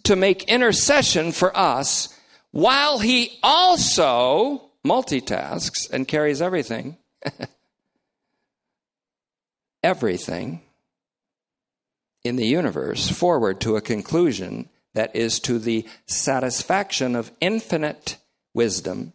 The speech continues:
and the delight of unrestricted love and divine philanthropy. So near the end of the epistle to the Romans, Paul compared himself to a priest, with the Gentiles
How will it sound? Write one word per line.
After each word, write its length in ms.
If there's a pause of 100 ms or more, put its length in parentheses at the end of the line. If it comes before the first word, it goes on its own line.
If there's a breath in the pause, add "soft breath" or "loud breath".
(340 soft breath)
and 180
the 100
delight 840 (100)
of 160 (100)
unrestricted 1120 (240)
love 560 (320)
and 200
divine 720
philanthropy. 840 (340 loud breath)
So 160
near 280
the 200
end 240
of 80
the 120
epistle 360
to 100
the 120
Romans, 380
Paul 280
compared 420
himself 420
to 120
a 60
priest, 680 (1800)
with 140
the 80
Gentiles 920